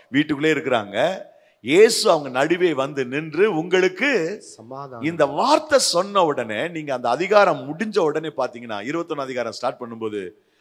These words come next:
Speaker 1: அது வரைக்கும் வெளியில கிளம்பாத ஆட்கள் வீட்டை திறந்துட்டு வெளியில வந்தாங்க. "வாங்கப்பா, மீன் பிடிப்போம், இப்படியே முடங்கி கிடந்தா என்ன ஆவறது?" அப்படின்னு வெளியில வந்தாங்க. அப்ப அந்த சமாதானம் என்ன பண்ணுதுன்னா, மிகப்பெரிய ஒரு தைரியத்தை நமக்கு கொடுக்குது.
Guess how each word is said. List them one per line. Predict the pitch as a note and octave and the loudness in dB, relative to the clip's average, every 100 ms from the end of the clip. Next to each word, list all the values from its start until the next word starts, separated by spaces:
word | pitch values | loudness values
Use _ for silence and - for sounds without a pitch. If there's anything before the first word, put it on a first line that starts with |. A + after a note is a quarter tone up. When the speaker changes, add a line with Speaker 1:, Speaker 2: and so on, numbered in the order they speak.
| _ | _
Speaker 1:
அது | A2 C3 | -4 0
வரைக்கும் | C#3+ E3 F3 F#3+ D#3+ | 0 0 -2 -4 -2
வெளியில | C3 E3+ F#3 | 0 0 -2
கிளம்பாத | F3 C3+ C#3+ D#3 D#3+ E3 | -2 0 0 4 4 6
ஆட்கள் | C3+ C3 C3+ C3 A2+ F#2+ | 6 4 2 -4 -8 -8
வீட்டை | C3 D3+ C#3+ | -10 -6 -6
திறந்துட்டு | - A#2 C3+ B2+ B2 | -4 -4 -4 -8 -6
வெளியில | A2+ C#3+ C3 | -6 -4 -4
வந்தாங்க. | A#2 A#2+ A#2 A2 G2+ F#2 _ _ _ F#2+ | -6 -4 -4 -2 -6 -8 _ _ _ -2
"வாங்கப்பா, | B2 B2+ G#2+ F#2+ | 0 0 -2 -4
மீன் | B2 G#2+ | -10 -10
பிடிப்போம், | G2+ - F2 | -12 -12 -14
இப்படியே | F#2 C#3+ C#3+ _ | -8 -6 -6 _
முடங்கி | G#2+ E3 D3+ | -4 -2 -2
கிடந்தா | C#3+ C3+ | -4 -4
என்ன | A2+ C#3+ D3 | -6 -4 -4
ஆவறது?" | B2+ A2 A2 - _ | -4 -6 -8 -10 _
அப்படின்னு | G2 B2 G2+ | -14 -12 -12
வெளியில | F#2+ | -14
வந்தாங்க. | E2 D2 C#2 _ _ - | -16 -20 -20 _ _ -20
அப்ப | _ F#3+ | _ -6
அந்த | E3+ | -4
சமாதானம் | - F#3+ D#4 D#4 A#3 | -4 -4 -2 -2 -4
என்ன | F3+ F#3+ | -2 -2
பண்ணுதுன்னா, | E3 C#3+ D3 D3+ A#2 C3 D3+ _ _ _ | -2 -6 -8 -6 -6 -6 -12 _ _ _
மிகப்பெரிய | C3+ F#3 C#4 C#4 C#4 C#4+ B3+ | -8 0 0 0 -4 -2 0
ஒரு | F3 C#3+ A#2 G#2 - | 2 2 2 -2 0
தைரியத்தை | E3+ C#4 B3+ - E3+ | 0 2 -2 -2 -4
நமக்கு | C3+ C3 A#2+ A#2 | -4 -8 -8 -8
கொடுக்குது. | A2+ F2 | -8 -14